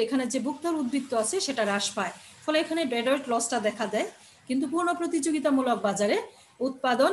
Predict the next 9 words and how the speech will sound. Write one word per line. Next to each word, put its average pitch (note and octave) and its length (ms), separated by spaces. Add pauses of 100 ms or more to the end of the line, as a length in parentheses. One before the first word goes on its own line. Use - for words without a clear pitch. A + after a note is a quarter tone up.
(120)
বেশি, F4 240 (160)
দাম G#3 140 (120)
কম, E4 140 (180)
ফলে C#4 260
এখানে C#4 220 (140)
উৎপা-, A3 340 (380)
আহ, A3+ 180 (460)
ভোক্তার C4+ 340
উদ্বৃত্ত C4 340